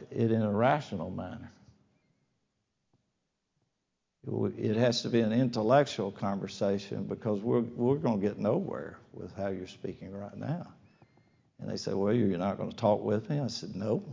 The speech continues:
I'm not, until it can be a rational conversation." And he said, "Well, I'm not leaving." I said, "Well, that's fine. If it's not a rational conversation, I will leave."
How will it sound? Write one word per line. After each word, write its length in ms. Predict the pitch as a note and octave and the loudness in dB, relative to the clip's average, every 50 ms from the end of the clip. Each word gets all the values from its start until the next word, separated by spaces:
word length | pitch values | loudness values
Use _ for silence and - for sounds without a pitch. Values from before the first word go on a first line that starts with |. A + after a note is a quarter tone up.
| - - - | -14 -12 -8
I'm 220 | - A2+ B2+ C#3 | -6 -6 -4 -2
not, 460 | C#3+ D#3+ A3 G#3+ - - - - - - - - _ _ _ _ - _ _ _ _ _ _ _ _ _ _ - | -2 0 0 -2 -2 -4 -8 -14 -20 -20 -20 -20 _ _ _ _ -20 _ _ _ _ _ _ _ _ _ _ -8
until 380 | G2+ F#2+ - - A#2 G#2+ G2+ | -8 -6 -4 -2 -2 -2 -2
it 80 | F#2+ - | -2 -2
can 160 | - G#2+ G2 | -2 0 0
be 80 | G2 G#2 | 2 2
a 80 | G2 | 2
rational 760 | G2+ A2 A#2+ C3+ D3+ D#3 D3 - - G2+ F#2+ G2+ G2 - - - - - _ - - | 2 4 4 4 4 2 0 -2 -6 -8 -8 -8 -10 -12 -16 -20 -20 -20 _ -14 -10
conversation." 720 | G#2 F#2+ F#2 F#2+ F#2+ F#2+ - - G2 F2+ F2 - - - - - - - _ _ _ _ _ _ _ _ _ _ _ _ _ _ _ _ _ _ _ _ _ _ _ _ | -8 -8 -8 -10 -12 -14 -12 -12 -12 -12 -12 -16 -18 -20 -20 -20 -20 -20 _ _ _ _ _ _ _ _ _ _ _ _ _ _ _ _ _ _ _ _ _ _ _ _
And 140 | - F#2+ F#2+ | -4 -4 -4
he 80 | F#2+ | -2
said, 240 | F2+ - - F#2 F#2+ | -4 -4 -4 -2 -2
"Well, 240 | G2+ G2 G#2 A#2 B2+ | 0 0 0 2 4
I'm 180 | A#2+ C3 F3 F3+ | 4 4 4 6
not 220 | D3 B2 A#2 - | 4 4 4 4
leaving." 340 | B2+ D#3+ G3 F#3+ A#2+ G2+ F#2 | 4 6 6 4 4 2 -2
I 80 | F#2 | -4
said, 220 | F#2+ - - F#2+ F#2+ | -6 -6 -6 -6 -4
"Well, 160 | G2+ F#2+ G2 | -4 -2 -2
that's 200 | F#2+ F#2+ - - | -2 -2 -2 -4
fine. 480 | - - - C3 A2 G#2 C3+ G3 F3+ C#3+ - - - _ _ _ _ _ _ _ _ _ _ - _ _ _ _ _ - | -4 -2 0 2 2 2 0 -2 -4 -6 -12 -16 -20 _ _ _ _ _ _ _ _ _ _ -20 _ _ _ _ _ -8
If 300 | - G2 F#2+ F#2+ - - | -4 -2 -2 0 0 0
it's 220 | G#2+ G#2 - - | -2 -2 -2 0
not 200 | - G#2+ A2 G#2+ | 2 2 4 4
a 40 | G#2+ | 4
rational 540 | G#2+ G#2+ G#2+ A2+ G#2 - - A2+ G2+ G2+ G2 | 4 4 4 4 2 -2 -4 -4 -4 -4 -4
conversation, 840 | - - A#2 A2 G#2 G#2+ G#2 G2+ - - A#2 A2 B2+ A#2+ - D3 C#3+ | -4 -4 -2 0 0 0 0 -2 2 2 4 4 4 2 0 -4 -2
I 160 | - E3+ G3+ | 0 0 0
will 240 | G3+ - - - - | 0 0 -2 -2 -4
leave." 280 | - F2 - - - | -4 -6 -6 -8 -12